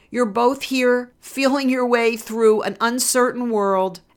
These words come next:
and we all need each other in some way, shape, or form. And to deny that is to exhibit an arrogance and a self-destruction that doesn't end well.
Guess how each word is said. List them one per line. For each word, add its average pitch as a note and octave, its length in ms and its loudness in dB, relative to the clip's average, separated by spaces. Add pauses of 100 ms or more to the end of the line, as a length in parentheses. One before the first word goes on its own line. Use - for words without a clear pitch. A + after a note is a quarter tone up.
(100)
and A3 180 -2
we A3+ 220 -2
all A#3+ 520 2
need A3 340 0
each F3 260 -6
other E3 420 -6
in G3+ 160 -4
some A3+ 680 0
way, G#3 260 0
shape, G3 460 -4
or G3 80 -4
form. E3+ 560 -8 (500)
And G#3+ 160 0
to A3+ 100 0
deny G#3+ 540 0
that F3+ 420 -4 (160)
is G#3 200 -2
to G#3+ 160 0
exhibit G#3+ 480 2
an F#3+ 200 -2
arrogance B3+ 920 -2 (180)
and G#3 400 -4
a F#3+ 480 -2
self-destruction A#3+ 1500 -2 (120)
that G3 160 -4
doesn't G#3+ 340 0
end G3+ 320 -4
well. E3+ 480 -6